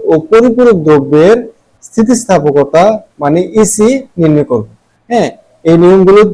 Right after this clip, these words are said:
যদি তোমাদের বুঝতে কঠিন লাগে তাহলে কমেন্ট বক্সে আমাকে জানিও। আর, আহ, আরো বিষয়ে, আহ, আমি এটার, আহ, একটা ব্লগ,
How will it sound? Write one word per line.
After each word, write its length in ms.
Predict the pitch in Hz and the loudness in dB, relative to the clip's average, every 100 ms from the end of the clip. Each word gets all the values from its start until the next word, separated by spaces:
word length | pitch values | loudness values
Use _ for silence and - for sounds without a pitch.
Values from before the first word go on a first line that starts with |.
| 147 | -2
যদি 220 | 156 170 | -2 -2
তোমাদের 340 | 151 143 151 | 0 -2 -2
বুঝতে 440 | 131 131 127 170 175 - | -4 -6 -6 -6 -4 -4
কঠিন 300 | 139 156 160 | -6 -4 -2
লাগে 280 | 160 165 185 | -2 0 -2
তাহলে 380 | 139 135 151 | -2 -2 -2
কমেন্ট 360 | 160 147 147 147 | 0 -2 -2 -4
বক্সে 180 | 147 165 | -4 -4
আমাকে 240 | 156 160 | -4 -4
জানিও। 440 | 156 160 175 233 269 _ _ _ _ _ | -2 0 0 -2 -4 _ _ _ _ _
আর, 300 | 131 131 127 131 | -2 0 2 2
আহ, 380 | 135 131 131 | 4 4 2
আরো 280 | - 151 170 | 2 2 2
বিষয়ে, 500 | 170 175 196 214 240 - _ _ | 2 0 2 2 0 -8 _ _
আহ, 240 | 143 143 | 0 2
আমি 540 | 151 160 175 185 214 185 | 2 2 2 4 4 2
এটার, 540 | 160 160 175 185 214 | 0 2 2 4 2
আহ, 680 | 220 - _ _ - 147 143 | -2 -8 _ _ -2 2 4
একটা 200 | 139 139 | 2 0
ব্লগ, 280 | 143 147 | 0 0